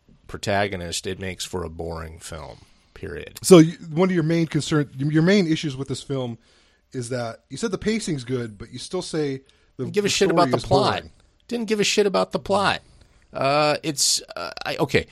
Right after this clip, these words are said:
Speaker 1: And, and to be honest,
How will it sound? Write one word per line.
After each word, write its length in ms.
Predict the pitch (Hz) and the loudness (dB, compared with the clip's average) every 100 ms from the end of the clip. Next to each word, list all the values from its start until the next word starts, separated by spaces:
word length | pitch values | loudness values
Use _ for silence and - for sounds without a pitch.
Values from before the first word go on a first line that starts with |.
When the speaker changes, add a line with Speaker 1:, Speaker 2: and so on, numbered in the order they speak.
| - - - - | -18 -20 -18 -2
Speaker 1:
And, 260 | - 135 - - | 4 4 2 0
and 260 | 156 139 - - - 127 | 0 0 -8 -20 -10 -4
to 100 | 143 | 0
be 160 | 165 | 4
honest, 560 | 156 147 147 147 - | 6 6 6 4 0